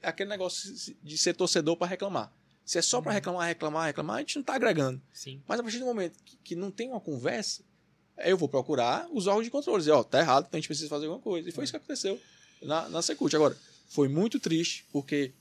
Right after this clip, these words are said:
Speaker 1: a pandemia realmente afetou a classe artística como, assim, como quase nenhuma outra área, né, da economia. E algo que era pra ser,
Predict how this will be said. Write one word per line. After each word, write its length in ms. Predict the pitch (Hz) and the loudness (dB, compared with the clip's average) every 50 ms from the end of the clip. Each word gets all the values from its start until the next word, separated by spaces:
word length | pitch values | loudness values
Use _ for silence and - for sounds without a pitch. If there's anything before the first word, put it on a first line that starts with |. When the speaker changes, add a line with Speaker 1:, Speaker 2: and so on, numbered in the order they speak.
| _ _ - | _ _ -18
Speaker 1:
a 80 | 117 110 | -18 -10
pandemia 580 | - - 160 160 165 151 143 131 123 117 - _ _ _ _ | -6 -4 -2 0 0 0 2 2 0 0 -2 _ _ _ _
realmente 420 | - - 170 180 180 147 139 - 147 | -6 -2 -2 -2 0 -2 -2 -2 -2
afetou 720 | - - 165 156 - _ _ - 170 190 311 349 320 - _ _ _ _ _ _ - | 0 0 0 0 0 _ _ 6 8 8 8 8 4 -2 _ _ _ _ _ _ -8
a 80 | - | -8
classe 280 | - - - 127 123 - | -6 -4 -4 -4 -2 -4
artística 400 | 123 - - 135 139 - - - | -4 -6 -6 -6 -6 -6 -8 -10
como, 420 | - 185 175 165 160 151 139 - | -10 -10 -8 -6 -6 -6 -6 -6
assim, 320 | 127 127 - 151 143 131 135 - - _ _ _ _ _ | -4 -4 -4 -4 -6 -8 -10 -14 -20 _ _ _ _ _
como 300 | - 143 147 147 147 139 - _ _ _ | -8 -6 -6 -6 -8 -12 -16 _ _ _
quase 360 | - 156 175 240 247 220 226 208 175 165 - - | -2 0 0 0 -2 -2 -2 -2 -4 -4 -6 -6
nenhuma 320 | 151 151 165 170 175 180 | -4 -4 -2 -2 0 2
outra 460 | 165 147 143 170 233 240 - 220 135 - - | 4 4 6 4 2 2 0 -2 -2 -2 -2
área, 360 | - 123 147 196 233 202 170 | -4 -4 -2 0 0 2 2
né, 320 | 135 131 143 170 - - | 2 0 -2 -4 -6 -6
da 140 | 135 131 139 | -4 -2 -2
economia. 500 | 135 135 147 143 139 131 131 147 220 277 - _ _ _ _ _ _ _ | -2 -2 -2 -4 -4 -4 -6 -6 -6 -8 -10 _ _ _ _ _ _ _
E 200 | - 139 165 196 | -10 -2 4 6
algo 200 | 185 180 202 196 | 6 6 6 4
que 120 | - - 190 | 2 2 2
era 120 | 190 190 | 2 2
pra 140 | 190 196 185 | 2 0 0
ser, 380 | 180 - 175 175 165 165 - | 0 0 0 0 0 -2 -4